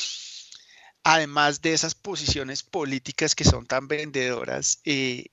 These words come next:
tenemos que conciliar también la funcionalidad del proyecto, porque la, la, la carrera séptima, al menos un pedazo, es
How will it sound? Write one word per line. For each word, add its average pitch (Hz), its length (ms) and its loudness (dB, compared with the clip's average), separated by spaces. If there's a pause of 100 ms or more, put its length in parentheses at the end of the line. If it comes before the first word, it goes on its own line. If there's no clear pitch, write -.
(800)
tenemos 151 720 2
que 175 100 -2
conciliar 160 720 2
también 160 480 2
la 165 120 6
funcionalidad 143 580 -6
del 127 100 -8
proyecto, 139 440 -4
porque - 260 -4
la, 127 160 0
la, 127 220 -2
la 120 180 -2
carrera 127 360 4
séptima, 160 440 2
al 156 80 -6
menos 131 300 -8
un 139 100 -14
pedazo, 147 500 4
es 143 340 4